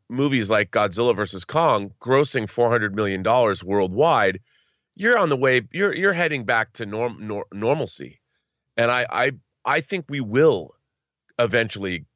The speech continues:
I mean, hell, they even came out of the Spanish flu. It took them, what, two and a half years, but eventually the world emerged from it. And I think we are gonna get back to normal. And I think by twenty twenty-two, business as usual will be pretty much you know, back in, um,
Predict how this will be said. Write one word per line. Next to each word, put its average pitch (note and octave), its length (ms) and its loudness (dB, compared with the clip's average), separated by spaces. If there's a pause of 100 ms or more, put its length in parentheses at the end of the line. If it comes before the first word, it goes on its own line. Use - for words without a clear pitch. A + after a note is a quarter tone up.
(140)
I G#2 80 2
mean, A#2 320 -4
hell, G#2 480 0
they G#2 120 2
even A2+ 200 -2
came A2+ 180 -2
out G#2+ 140 2
of F#2 60 -4
the F#2 100 -6 (140)
Spanish A2+ 420 -2
flu. C3+ 340 -2
It E2+ 100 -6
took A#2 140 -4
them, G2 140 -6
what, F2 180 -4
two G#2+ 140 -2
and G2 80 0
a - 20 2
half F#2+ 160 -2
years, B2 280 -2
but F#2+ 120 -2
eventually G2 460 -2
the F2 80 -4
world F2+ 320 -2
emerged F2 480 -2
from F#2 200 0
it. C#3 160 0 (580)
And A#2+ 120 0
I C3 80 2
think C#3 240 -2
we D3+ 140 2
are G3+ 160 2
gonna A#2+ 180 -4
get F2+ 240 -4
back F2 260 -4
to G2 100 -10
normal. E2 380 -6
And G#2 60 0
I A2 60 0
think D#3+ 240 -6
by C3 140 0
twenty C3+ 280 -2
twenty-two, B2+ 500 0
business A2+ 480 -2
as G2+ 160 -6
usual A2 360 0
will G2 80 -2
be F#2 180 -2
pretty A#2+ 240 -2
much G#2 340 0 (640)
you A#2 100 0
know, G2 120 4
back A2+ 380 0
in, A2 280 -4
um, A2+ 340 -2